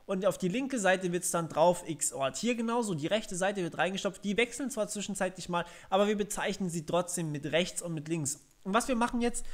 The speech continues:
ist folgendes, wir sagen hier R null dazu für das erste auf der rechten Seite, also den grünen Teil hier, den wir hier durch M R schon haben. R null ist dann logischerweise gleich M R.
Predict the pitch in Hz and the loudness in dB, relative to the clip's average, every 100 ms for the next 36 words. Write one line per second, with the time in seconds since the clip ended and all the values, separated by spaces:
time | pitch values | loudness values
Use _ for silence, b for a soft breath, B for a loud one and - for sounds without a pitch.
0 | B B 175 196 196 170 147 143 160 165 | B B 2 6 6 4 -2 4 6 6
1 | 151 190 180 - 156 151 147 160 247 262 | 2 0 0 2 4 4 2 2 2 0
2 | 233 - 220 233 226 - b b b - | -2 -2 -2 -2 -4 -12 b b b -16
3 | - 185 190 185 185 180 - 156 - - | -4 4 10 8 8 -10 -4 -2 -2 0
4 | 180 254 254 - 185 202 180 202 - 180 | 4 4 4 0 0 2 2 2 0 0
5 | 180 220 - 160 139 131 143 127 139 196 | 2 2 0 -2 -2 -2 -2 0 2 2
6 | 311 311 - 196 202 190 175 202 220 - | 2 0 0 2 2 0 2 2 0 -4
7 | 175 160 156 156 180 175 165 175 160 - | -4 0 -2 4 4 4 2 2 2 0
8 | 156 156 156 156 151 135 156 220 190 175 | -4 2 4 4 2 2 4 4 2 0
9 | 214 285 - 220 196 180 190 156 151 147 | 2 -2 -2 0 0 0 0 2 0 -2
10 | 147 135 160 170 - 151 151 147 131 | 0 4 4 2 -2 -6 -2 0 0